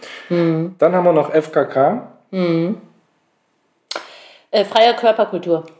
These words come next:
Speaker 2: Freikörperkultur?
Speaker 1: Freikörperkultur?
Speaker 2: Dann okay. Ist nicht ganz einfach, muss ich gleich davor, äh, schieben.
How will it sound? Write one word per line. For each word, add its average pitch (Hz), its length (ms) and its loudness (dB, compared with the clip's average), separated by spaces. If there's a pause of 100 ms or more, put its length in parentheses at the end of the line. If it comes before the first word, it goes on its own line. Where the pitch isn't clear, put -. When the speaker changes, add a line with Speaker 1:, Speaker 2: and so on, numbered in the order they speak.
(100)
Speaker 2:
Freikörperkultur? 165 1120 0
Speaker 1:
Freikörperkultur? 247 920 0 (840)
Speaker 2:
Dann 139 320 0
okay. 190 560 2 (2500)
Ist 151 180 -2
nicht 170 160 -2
ganz 165 160 0
einfach, 160 480 -2
muss 131 140 -2
ich 139 160 -6
gleich 135 220 0
davor, 131 800 -2
äh, 127 40 -16
schieben. 110 360 -6